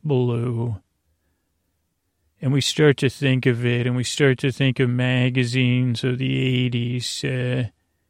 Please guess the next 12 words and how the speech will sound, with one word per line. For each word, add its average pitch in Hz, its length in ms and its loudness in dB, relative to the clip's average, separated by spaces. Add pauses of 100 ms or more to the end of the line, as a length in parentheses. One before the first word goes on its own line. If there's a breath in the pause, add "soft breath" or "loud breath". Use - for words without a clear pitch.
(440)
uh, 123 320 0
magazines 135 760 2
with 127 200 0
heartthrobs, 127 1300 -2
uh, 123 500 -2 (1000)
uh, 127 440 -2
like, 123 360 -2
uh, 120 760 -2 (100)
do, 131 500 -4
one 131 500 -2
magazine 127 580 2
was 120 200 -4